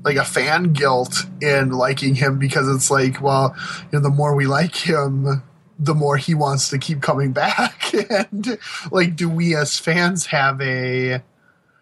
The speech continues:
responsibility to, um, you know, like, say stop,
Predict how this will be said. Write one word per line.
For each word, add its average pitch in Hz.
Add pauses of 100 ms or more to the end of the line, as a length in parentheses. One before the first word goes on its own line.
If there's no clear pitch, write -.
(260)
responsibility 131 (420)
to, 127 (680)
um, 113 (1400)
you 175
know, 180 (200)
like, 143 (180)
say 151
stop, -